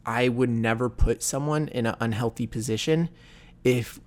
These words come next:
they had four months to go and they had a lot of weight to lose and they were near their caloric floor. Because y-, you might,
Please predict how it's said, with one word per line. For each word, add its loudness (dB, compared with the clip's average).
they 4
had -2
four -2
months 0
to -2
go 2
and 2
they 0
had 0
a 2
lot 2
of -4
weight 2
to -2
lose 4
and 0
they 0
were 0
near 2
their 0
caloric -4
floor. -6
Because 2
y-, -8
you 0
might, 2